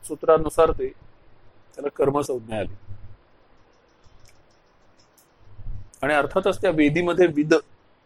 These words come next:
असा धातू आहे, त्या विद धातूच्या संदर्भामध्ये, म्हणजे जाणणे ह्या क्रियेच्या संदर्भात वेदार्थ हा जो अर्थ आहे, तो कर्मसंज्ञक आहे. अर्थातच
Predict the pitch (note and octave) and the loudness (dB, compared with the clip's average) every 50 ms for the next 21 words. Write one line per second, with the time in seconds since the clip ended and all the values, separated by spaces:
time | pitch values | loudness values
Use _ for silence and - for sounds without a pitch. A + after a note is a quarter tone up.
0 | _ _ _ - - - - - F3 E3 D3+ C3+ - - B2+ A#2 A2+ C3 D3 - | _ _ _ -20 -18 -14 -4 -2 2 4 4 4 4 2 2 2 2 0 -2 -6
1 | _ _ _ _ _ _ _ _ _ _ _ _ - C#3+ C#3+ C#3 C#3 C#3 C#3+ F3 | _ _ _ _ _ _ _ _ _ _ _ _ -2 0 0 0 0 2 2 2
2 | F3 F3 E3 E3 D#3+ - F3 E3 - F#3+ - - E3 D#3 D#3 D#3 C#3+ C#3+ C3+ B2 | 4 4 4 4 2 -2 -2 0 0 2 2 0 0 2 2 2 4 2 0 -2
3 | A2+ G#2 A2 A2+ C3 - - C3+ C3+ C3 B2+ C3+ B2+ B2+ C3 D3 E3+ E3 E3 E3+ | 0 -2 0 -2 -2 -2 -4 -2 -2 0 2 4 4 4 4 2 -2 -2 -2 -2
4 | D#3+ - E3 D#3 D3+ D3 D#3+ E3 - C#3 C#3 C3+ B2+ A#2+ A2+ A2+ A#2 B2+ - _ | -2 -2 -2 -2 -2 -2 -4 -10 -14 -14 -8 -6 -6 -2 0 0 0 0 -2 _
5 | _ _ _ _ _ _ _ _ _ _ _ - C3 C3 C3 C#3 C#3+ D3+ D#3 - | _ _ _ _ _ _ _ _ _ _ _ 2 2 6 6 6 6 6 4 4
6 | - F3+ E3+ E3+ - _ _ _ _ _ _ _ _ _ _ _ _ _ _ _ | 4 4 4 4 0 _ _ _ _ _ _ _ _ _ _ _ _ _ _ _
7 | _ _ _ _ _ _ - _ _ _ C3+ C#3+ D3+ E3 D#3+ C#3 A#2+ - C3+ C#3 | _ _ _ _ _ _ -20 _ _ _ 0 2 4 4 4 4 2 -2 -4 -4
8 | D3 - _ - E3+ F3 F#3 F#3+ - _ _ _ _ _ _ _ _ _ _ - | -4 -4 _ 2 2 2 2 0 -6 _ _ _ _ _ _ _ _ _ _ 2
9 | F3 D#3 D3 C#3+ C#3 B2 - G#2+ G2 F#2 E2+ E2 - - - _ - - _ - | 2 2 2 2 -2 -4 -6 -8 -8 -10 -12 -14 -14 -18 -20 _ -20 -20 _ -20
10 | - - - _ _ _ _ _ _ _ _ _ _ _ _ _ _ _ - - | -20 -20 -20 _ _ _ _ _ _ _ _ _ _ _ _ _ _ _ 0 0
11 | C#3 C3+ - D#3+ D#3+ E3 E3 F#3+ G3 - - - | 0 2 4 4 2 4 4 2 2 2 -6 -10